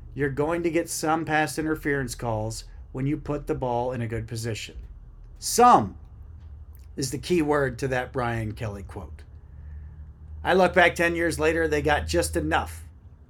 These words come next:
to beat Michigan State seventeen thirteen, send them into the bye week three and one, and leave us wondering what was to come next. What happens next is a great story and an unbelievable run to the finish.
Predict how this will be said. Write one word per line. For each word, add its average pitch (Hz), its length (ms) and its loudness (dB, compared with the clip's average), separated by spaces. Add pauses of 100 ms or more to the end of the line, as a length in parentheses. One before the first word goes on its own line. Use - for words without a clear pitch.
(880)
to 139 100 0
beat 151 240 2
Michigan 135 400 -2
State 127 320 -2
seventeen 139 540 0
thirteen, 151 640 0 (320)
send 202 300 6
them 190 100 4
into 170 120 4
the 151 100 2
bye 143 220 4
week 139 220 0
three 147 280 -2
and 131 160 0
one, 143 380 -2 (500)
and 151 140 0
leave 175 160 4
us 175 120 -2
wondering 165 440 2
what 156 200 2
was 160 200 -4
to 151 80 -4
come 135 280 0
next. - 460 -8 (1200)
What 139 140 2
happens 147 420 6
next 143 300 2
is 131 180 0
a 127 160 -2 (240)
great 147 540 0 (400)
story 147 580 0
and 131 80 0
an 123 240 -2
unbelievable 156 1040 0
run 135 320 2
to 135 80 0
the 131 100 -2
finish. 113 640 -8